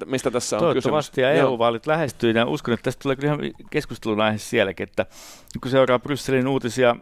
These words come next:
Speaker 2: tältäkin viikolta, niin kyllä E U-parlamentti tulee ottamaan myös varmasti profiloitumaan tässä. Et se ei ole niin sanottu, että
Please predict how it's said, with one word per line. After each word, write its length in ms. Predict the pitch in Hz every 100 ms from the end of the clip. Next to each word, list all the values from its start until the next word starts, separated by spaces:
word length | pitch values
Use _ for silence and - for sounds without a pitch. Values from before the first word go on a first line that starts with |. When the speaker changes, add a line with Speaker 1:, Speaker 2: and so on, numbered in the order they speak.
| 123
Speaker 2:
tältäkin 340 | 131 117 120
viikolta, 380 | 113 113 113 117
niin 140 | 110 - - - - _ _ - _ - -
kyllä 160 | 113
E 80 | 117
U-parlamentti 640 | 123 110 104 104 107 - 104
tulee 240 | 110 107
ottamaan 380 | 104 - 104 104
myös 220 | 107 - - - - - -
varmasti 260 | 101 -
profiloitumaan 760 | - 117 98 90 87 92 90 87
tässä. 260 | 92 -
Et 60 | 95
se 100 | 107
ei 20 |
ole 60 | 104
niin 100 | 107
sanottu, 560 | 123 107 92 - 90
että 260 | - -